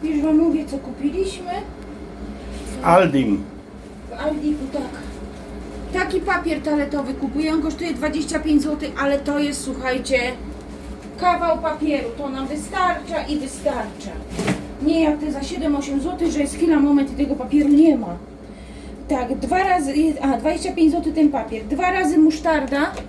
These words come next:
Speaker 1: Taką wziąłeś, widzę, ostrą.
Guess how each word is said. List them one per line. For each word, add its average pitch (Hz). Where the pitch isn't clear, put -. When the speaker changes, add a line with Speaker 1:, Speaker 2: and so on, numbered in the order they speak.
Speaker 1:
Taką 311
wziąłeś, 302
widzę, 269
ostrą. 359